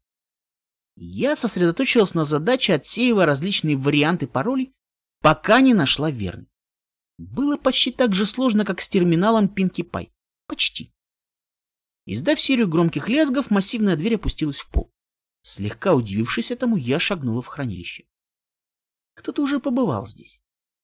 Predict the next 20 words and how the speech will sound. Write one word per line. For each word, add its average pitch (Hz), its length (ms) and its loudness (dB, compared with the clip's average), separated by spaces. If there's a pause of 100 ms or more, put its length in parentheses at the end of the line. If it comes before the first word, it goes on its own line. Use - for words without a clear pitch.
(100)
Остались 208 580 -2
лишь 151 180 -6
разбросанные 175 640 -2
повсюду 180 440 0
довоенные 143 520 0
монеты, 262 480 -2 (640)
а 104 120 -8
большинство 175 640 -2
малых 135 260 0
сейфов 254 360 -2
вдоль 208 220 -2
стен 185 360 -2
было 127 160 0
открыто 165 400 -4
и - 160 -6
опустошено. 131 920 -4 (540)
О, 185 540 0
вот 131 440 -4
это 170 360 2
облом! 123 720 2